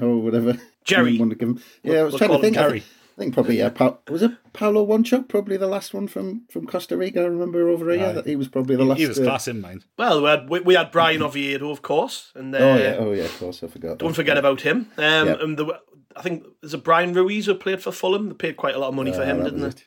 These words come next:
Speaker 1: But,
Speaker 2: They haven't
Speaker 1: uh,
Speaker 2: had
Speaker 1: but,
Speaker 2: many, though.
Speaker 1: but you can just, uh, like you say, I mean, I, I loved Mowbray's comments about him afterwards, and you're talking about that language of football, <laughs> and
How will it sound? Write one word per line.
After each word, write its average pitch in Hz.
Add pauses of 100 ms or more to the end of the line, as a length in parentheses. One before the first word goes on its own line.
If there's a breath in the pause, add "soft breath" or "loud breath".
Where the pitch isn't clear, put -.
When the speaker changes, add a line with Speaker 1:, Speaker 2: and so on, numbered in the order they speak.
(120)
Speaker 1:
But, 156
Speaker 2:
They 190
haven't 175
Speaker 1:
uh, -
Speaker 2:
had 127
Speaker 1:
but, 135
Speaker 2:
many, 127
though. 123 (200)
Speaker 1:
but -
you 175
can 185
just, - (140)
uh, 135
like 156
you 135
say, 160
I 151
mean, 147
I, 135
I 127
loved 135
Mowbray's 120
comments 120
about 113
him 101
afterwards, 113
and 101
you're 104
talking 120
about 101
that 98
language 101
of 90
football, 98
<laughs> -
and 120